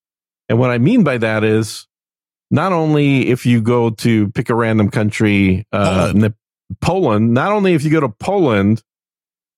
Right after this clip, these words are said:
Speaker 1: are Polish people more likely to get a job opening than a non-Polish person with the same skill set,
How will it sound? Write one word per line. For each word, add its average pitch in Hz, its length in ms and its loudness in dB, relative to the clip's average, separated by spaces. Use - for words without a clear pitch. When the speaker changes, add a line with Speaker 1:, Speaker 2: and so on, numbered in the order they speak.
Speaker 1:
are 123 160 -2
Polish 165 560 -2
people 127 720 0
more 131 260 2
likely 131 560 0
to 110 140 -4
get 117 280 -2
a 110 120 -2
job 120 380 -2
opening 101 500 0
than 104 180 0
a 98 80 2
non-Polish 107 800 0
person 92 460 -2
with 95 160 -2
the 110 80 -4
same 98 260 -2
skill 165 300 -2
set, 98 300 -2